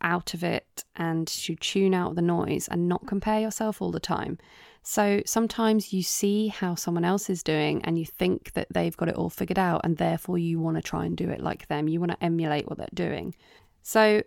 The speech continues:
I do try and unfollow people if I find that I'm being sort of triggered in that way, and that is noth-, no reflection on them. It is all about me,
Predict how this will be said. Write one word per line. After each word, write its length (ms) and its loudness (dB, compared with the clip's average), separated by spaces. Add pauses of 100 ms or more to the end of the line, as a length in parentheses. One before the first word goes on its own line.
(260)
I 320 6 (140)
do 180 6
try 260 2
and 80 2
unfollow 440 0
people 500 -6
if 160 0
I 140 -2
find 360 -2
that 80 -6
I'm 160 -2
being 200 -4
sort 160 -6
of 100 -8
triggered 340 0
in 120 2
that 160 0
way, 260 2
and 160 0
that 100 0
is 140 -4
noth-, 460 2
no 320 6
reflection 520 0
on 140 0
them. 320 0
It 160 -6
is 180 -2
all 300 2
about 260 2
me, 360 0